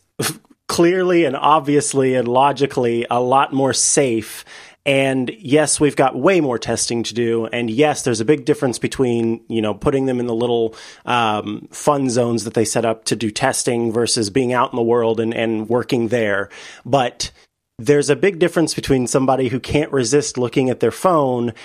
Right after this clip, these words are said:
and being distracted by the hundreds of other things that humans are distracted by at every given minute versus a computerized system that does one thing, which is focus on driving.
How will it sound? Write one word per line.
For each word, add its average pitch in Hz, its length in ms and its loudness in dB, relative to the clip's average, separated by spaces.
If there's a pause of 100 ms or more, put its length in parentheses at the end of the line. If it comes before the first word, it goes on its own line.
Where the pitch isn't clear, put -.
(240)
and 135 300 0
being 139 180 2
distracted 131 480 0
by 117 160 0
the 113 160 -2
hundreds 143 440 0
of 120 100 0
other 147 240 2
things 117 300 -2
that 113 120 -2
humans 117 340 -2
are 113 60 0
distracted 110 460 -4
by 113 160 2
at 110 80 0
every 113 200 -2
given 110 300 0
minute 107 300 -2 (260)
versus 123 480 0
a 131 200 -2
computerized 139 600 0
system 123 480 -2
that 113 260 -2
does 123 300 0
one 120 340 0
thing, 123 320 0
which 113 200 -4
is 107 100 -2
focus 120 480 -2
on 110 320 -2
driving. 107 680 -4